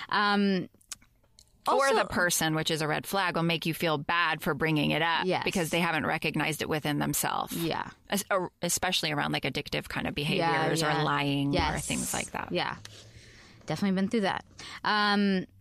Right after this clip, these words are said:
Speaker 1: how, w-, before we get into what some of these big red flags are, uh, I want to let people know, is there a pattern? Have you noticed a pattern of how early people start dropping this behavior of red flags?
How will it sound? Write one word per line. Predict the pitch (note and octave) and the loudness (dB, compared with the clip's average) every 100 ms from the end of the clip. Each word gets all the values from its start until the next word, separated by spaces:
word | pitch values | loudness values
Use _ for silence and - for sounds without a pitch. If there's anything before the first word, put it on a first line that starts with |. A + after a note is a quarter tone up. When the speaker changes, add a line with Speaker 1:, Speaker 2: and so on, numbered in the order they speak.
| - - - - - - - - | -20 -16 -16 -16 -20 -20 -20 -6
Speaker 1:
how, | - D4+ G#4 | 0 4 4
w-, | A3 A3 G#3+ | 4 2 4
before | A3 C#4+ F4 | 2 4 4
we | D#4 | 4
get | A#3+ | 4
into | A#3 A#3 - A#3+ | 4 2 4 2
what | F3+ F#3 F#3 - | 4 4 2 0
some | G#3+ | 2
of | G3+ | 4
these | G3+ | 2
big | E3+ F#3 | 2 2
red | F3+ F3 | 4 2
flags | - E3+ E3+ - | 2 0 0 -2
are, | - D3+ D3+ D3+ D#3+ - - - | 0 2 2 0 -2 -6 -20 -4
uh, | E3+ E3 E3 D#3+ D#3+ - | 2 4 4 4 2 0
I | F3+ | 0
want | F3 F3+ F3+ D3+ - | 2 2 2 0 -2
to | F#3 F3 E3+ E3+ E3 E3 D#3+ | 2 2 4 4 4 4 2
let | E3+ E3 | 0 -2
people | - F3+ D#3+ | -2 -2 0
know, | E3 D#3 D3+ D3 - - | 0 2 2 2 0 -2
is | G#3 | -2
there | D#4 A4+ | 2 0
a | |
pattern? | - A#3 G#3+ G#3+ A3 A3 | 2 2 2 4 4 4
Have | A#3 | 4
you | G#3 | 2
noticed | G#3+ G#3+ G#3+ | 2 2 0
a | G3 | 0
pattern | G3 F3+ F#3 F3 | 0 2 2 2
of | F3 | 0
how | - G3 F#3 - | -2 0 0 0
early | F3 F3 F3 F#3 | 2 2 4 2
people | - G3+ F3 | 0 -2 -2
start | - E3 D#3+ | -2 -2 0
dropping | E3+ D3+ - F3+ F3+ | 0 0 0 2 2
this | E3+ E3 | 0 -2
behavior | - E3 E3 D#3+ F3 | -2 0 0 2 2
of | F3+ F3+ | 2 0
red | F3+ F3+ | -2 0
flags? | F#3 F#3 F#3 - | 0 2 0 -4